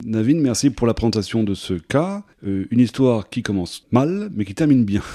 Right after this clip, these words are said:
<laughs> Lors de la première consultation que vous avez eue avec ce, ce patient, quelles ont été les données, tant, tant d'un point de vue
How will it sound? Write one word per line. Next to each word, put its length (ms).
<laughs> 1080
Lors 280
de 60
la 120
première 360
consultation 600
que 60
vous 100
avez 160
eue 160
avec 160
ce, 280
ce 160
patient, 720
quelles 400
ont 80
été 440
les 160
données, 360
tant, 360
tant 140
d'un 140
point 220
de 100
vue 360